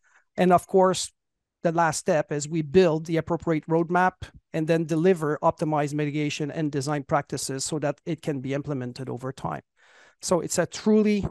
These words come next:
you know, uh, partnership-driven type of engagement. In addition, in our engagement to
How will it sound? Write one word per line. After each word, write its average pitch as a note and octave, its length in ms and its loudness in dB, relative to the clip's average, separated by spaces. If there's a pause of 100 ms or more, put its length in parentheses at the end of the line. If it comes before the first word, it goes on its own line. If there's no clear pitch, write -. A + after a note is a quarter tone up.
you E3+ 100 -6
know, F3+ 280 -6
uh, D3+ 260 0
partnership-driven E3+ 840 -2
type E3 240 -2
of D3 80 -4
engagement. F3+ 720 -6 (560)
In F#3+ 280 6
addition, G3+ 800 4
in E3+ 160 -2
our F3+ 160 4
engagement E3 540 -2
to F3+ 360 2